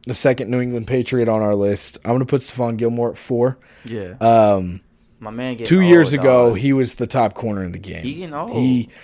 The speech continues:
Speaker 1: he did snatch the crown from Jalen Ramsey for a year.
Speaker 2: Yeah.
Speaker 1: Credit where credit is due. Age is starting to get to him a little
Speaker 2: He's
Speaker 1: bit.
Speaker 2: getting old, bro.
Speaker 1: He had a down
Speaker 2: <laughs>
Speaker 1: year in twenty twenty. I, like I said, I think the coverage still, skills are still extremely there.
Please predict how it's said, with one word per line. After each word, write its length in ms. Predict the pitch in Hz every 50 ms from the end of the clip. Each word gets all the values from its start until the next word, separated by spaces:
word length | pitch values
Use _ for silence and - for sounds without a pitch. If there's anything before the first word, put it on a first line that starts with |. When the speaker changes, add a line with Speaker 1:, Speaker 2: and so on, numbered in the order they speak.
| - _ _
Speaker 1:
he 140 | - 143
did 240 | 160 139 170 170 160
snatch 400 | - - - 165 147 143 131 -
the 80 | - 123
crown 240 | 117 135 131 127 113
from 160 | - 127 120
Jalen 260 | 117 123 120 117 113
Ramsey 300 | 110 107 104 101 95 98
for 220 | 92 - 101 95
a 40 | 90
year. 320 | 85 82 80 80 76 - -
Speaker 2:
Yeah. 160 | - 90 - - - - 87 87
Speaker 1:
Credit 280 | - - 135 135 135 131
where 120 | 127 123
credit 280 | 110 - 123 110 101 92 90
is 160 | 90 85 -
due. 240 | - 90 78 78 - _ - - - - - - - - - - - - - - _ _ _ _ -
Age 260 | 117 123 135 135 131
is 100 | 139 135
starting 240 | - - 151 143 135
to 60 | 135
get 180 | 131 143 143 139
to 100 | - 151
him 80 | 143 143
a 40 |
little 160 | 143 139 143 143
Speaker 2:
He's 100 | 147 123
Speaker 1:
bit. 60 | 135 143
Speaker 2:
getting 140 | 156 147 143
old, 280 | 147 156 156 131 107 95
bro. 200 | 113 117 113 113
Speaker 1:
He 80 | 131 135
had 200 | 131 127 131 139
a 120 | 143 135
down 280 | 131 139 143 151 147 147
Speaker 2:
<laughs> 20 |
Speaker 1:
year 140 | 147 143 147
in 80 | 151 147
twenty 280 | - - 151 143 139
twenty. 460 | 135 - 147 139 135 139 135 131 - - - - - _ _ _ _ -
I, 120 | 117 123 123
like 260 | 113 110 123 127 123
I 80 | 131 123
said, 260 | 113 - - 120 98 101
I 80 | 107
think 220 | 110 - 139 123 110
the 60 | 107
coverage 400 | - - 135 127 139 147 127 -
still, 440 | - - 135 131 131 131 131 - - -
skills 480 | - - - - - 131 127 131 127 117
are 60 | 117 104
still 420 | - - - 131 123 123 120 113
extremely 460 | 87 - - - - 127 127 120 117 113
there. 380 | 104 107 107 117 131 151 151